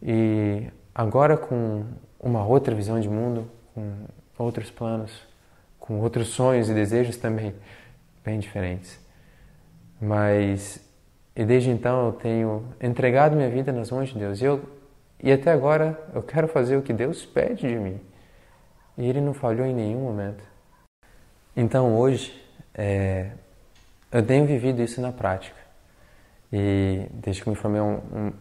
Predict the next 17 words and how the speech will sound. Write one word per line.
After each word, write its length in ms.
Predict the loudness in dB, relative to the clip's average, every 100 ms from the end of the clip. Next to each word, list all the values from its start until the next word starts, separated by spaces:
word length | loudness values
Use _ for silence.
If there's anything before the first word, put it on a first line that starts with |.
| -12
lá 480 | -2 -2 -2 -6 -14 -20 -20 -20 -20 -18
como 180 | -6 -4
missionário, 600 | -4 -4 -4 -2 -2 -4 -8 -20 -20 -20 -20 -20 _ _ _ -20 _ _ -20 -20 -20 -20 -20 -20 -20 -20
é, 680 | -2 2 2 2 0 -4 -10 -2
eu 220 | 2 2
tenho 280 | 2 2 4
como 240 | 4 2
propósito, 760 | 0 -2 0 0 0 -4 -16 -20 -20 -20 _ _ _ _ _ -20 _ _ _ _ _ -12
hum, 240 | -6 -4 -4 -6
servir, 800 | -12 -2 0 0 0 -2 -4 -10 -10
com 140 | -8
certeza. 520 | -4 -4 -2 -4 -6 -16 _ _ _ _ _ _ _ -4
E 100 | -2
onde 200 | 0 0
Deus 200 | 0 0
não 120 | 0
dá. 220 | -2 -4